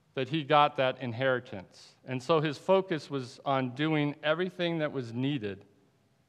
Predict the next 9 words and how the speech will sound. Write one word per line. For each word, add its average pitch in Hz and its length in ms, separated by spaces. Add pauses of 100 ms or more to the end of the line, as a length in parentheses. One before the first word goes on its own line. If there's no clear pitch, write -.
(460)
to 135 100
get 135 240
that 120 200
inheritance. 110 960 (680)
But 151 160
it 147 260
didn't 226 380
really 156 460
require 131 920